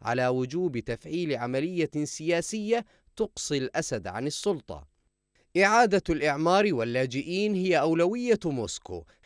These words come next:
فيما تعطي ألمانيا وفرنسا الأولوية للجانب السياسي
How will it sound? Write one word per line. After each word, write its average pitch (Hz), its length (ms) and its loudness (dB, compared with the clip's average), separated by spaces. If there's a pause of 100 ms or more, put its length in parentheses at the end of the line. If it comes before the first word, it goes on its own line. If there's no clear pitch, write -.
(180)
فيما 160 340 2
تعطي 135 520 -2
ألمانيا 147 460 2
وفرنسا 143 640 0
الأولوية 156 840 0
للجانب 143 680 -2
السياسي 165 720 -2